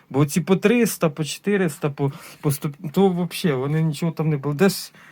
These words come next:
я не буду щас доставати, десь в мене є така. Є Б М С-ка десь. Вона просто нікакая, вона там нічого не, а, не балансує нормально. А ця і відсікає вовремя, все, все як положено, прекрасно працюють вони, ці Б М С-ки.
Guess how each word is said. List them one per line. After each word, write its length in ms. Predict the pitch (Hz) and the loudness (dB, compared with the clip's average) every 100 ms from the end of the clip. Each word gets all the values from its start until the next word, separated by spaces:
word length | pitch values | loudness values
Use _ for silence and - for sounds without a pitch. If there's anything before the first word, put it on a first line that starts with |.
| _ | _
я 140 | 180 208 | -2 2
не 120 | 196 | 2
буду 300 | 165 151 135 | 2 -2 -4
щас 200 | - 131 | -6 -6
доставати, 480 | 139 - 160 160 131 | -8 -6 0 0 0
десь 180 | 131 | -4
в 20 | 147 | 0
мене 240 | 139 135 | 0 0
є 160 | 135 120 | 0 -2
така. 380 | - 117 - 120 _ _ _ _ _ _ _ _ _ _ _ _ _ _ _ _ _ _ | -6 -12 -10 -14 _ _ _ _ _ _ _ _ _ _ _ _ _ _ _ _ _ _
Є 220 | 131 196 | 2 4
Б 180 | 143 131 | 4 -2
М 140 | 127 | 0
С-ка 420 | 147 175 170 - 117 | 2 2 -2 -8 -10
десь. 260 | 120 113 | -10 -4
Вона 220 | 147 175 | 0 2
просто 380 | 185 226 269 - | 2 0 0 2
нікакая, 580 | 185 170 165 - 147 120 | 2 2 -4 -4 -2 -2
вона 240 | 117 147 | -2 -4
там 260 | 147 151 131 - _ _ _ _ _ _ _ _ | -4 -6 -6 -10 _ _ _ _ _ _ _ _
нічого 320 | 147 143 185 | -2 0 2
не, 180 | 175 160 | 2 4
а, 220 | 165 160 | 4 4
не 160 | 156 165 | 2 0
балансує 680 | 147 160 160 143 135 127 123 | 2 2 2 0 0 0 0
нормально. 420 | 123 120 123 139 | 0 0 2 4
А 60 | |
ця 200 | 151 233 | 4 6
і 100 | 226 | 8
відсікає 680 | 180 147 - 156 202 226 214 | 6 4 0 4 6 6 6
вовремя, 540 | 190 202 180 175 165 | 4 4 4 4 4
все, 280 | 147 - 196 | 2 2 2
все 260 | 196 - 208 | 2 4 4
як 140 | 208 | 4
положено, 520 | - 202 185 139 131 | 2 2 4 2 -2
прекрасно 720 | 135 156 147 180 131 - 127 120 - - _ | -2 -4 2 2 2 -2 -8 -10 -20 -20 _
працюють 720 | - 131 123 127 113 113 107 - | -2 0 0 -4 -4 -6 -8 -10
вони, 240 | 117 117 | -8 -8
ці 120 | 110 120 | -6 -8
Б 120 | 117 | -4
М 140 | 123 | -2
С-ки. 380 | 120 110 - - | -2 -4 -10 -20